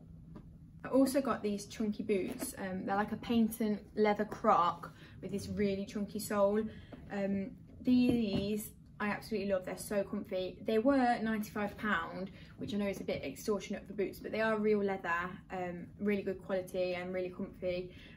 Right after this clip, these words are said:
And I just know, like, these types of boots I actually wear all year round. So I already have lace-up ones that I wear all the time. I just thought these were different, like, something else, um, different to what I usually wear.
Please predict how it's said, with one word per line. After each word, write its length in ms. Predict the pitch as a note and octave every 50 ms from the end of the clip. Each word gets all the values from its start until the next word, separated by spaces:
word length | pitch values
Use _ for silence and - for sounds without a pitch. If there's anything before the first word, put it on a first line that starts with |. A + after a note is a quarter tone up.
| - -
And 240 | G3 G3 F#3+ F#3 - -
I 40 | F#3+
just 220 | F3+ G3+ G3 -
know, 240 | G#3 G3+ F#3+ F#3 F#3 -
like, 400 | F#3 F#3+ - - - G#3+ G#3 G3+
these 180 | A3 G#3+ G#3+ -
types 180 | A3 G#3+ -
of 60 | -
boots 180 | G#3 A3+ G#3 A3
I 120 | G3+ G3
actually 260 | G3 - - - A3 G#3+
wear 160 | G#3+ G3+ F#3
all 180 | G3 G3+ G3
year 200 | G3 F#3+ F#3+ F#3
round. 500 | F#3 F#3+ F#3+ F#3+ F#3+ G3+ G#3 A3 A3+ A3+ A3 - - - - - - - - -
So 140 | - - A#3
I 20 | A3
already 220 | A3 A3 G#3 G#3
have 400 | G3 G3+ G#3 G3+ G3 F#3+ - -
lace-up 400 | G#3+ G#3+ G#3 G3 - - - -
ones 260 | G3+ F#3+ F3+ F#3 F3+ -
that 80 | -
I 60 | F#3
wear 220 | F#3 F#3+ F3+ F3 -
all 180 | F#3+ F#3 F#3
the 100 | F#3 F3+
time. 480 | F#3 - G3 F#3 F3+ F3 F3 F3 F#3 F#3 - - - - -
I 100 | A3 G#3+
just 180 | G#3+ A3+ -
thought 100 | - A#3
these 180 | - G#3 G#3 G#3+
were 60 | G3+
different, 420 | F3+ - F#3 - - - F#3 F#3 F#3
like, 140 | F#3 F#3
something 300 | - - G3 - - G#3
else, 360 | G3 F#3+ F#3+ F#3+ F#3 - - - - -
um, 340 | G#3 G3+ G3 F#3+ F#3+ F#3 -
different 300 | - A3 G#3+ A#3+ A#3 -
to 60 | -
what 100 | G#3 F#3+
I 40 | G3+
usually 360 | G3+ G3+ G3+ F3+ F#3 G3 F#3+
wear. 340 | G3 F#3+ F#3 F#3 F#3 F#3+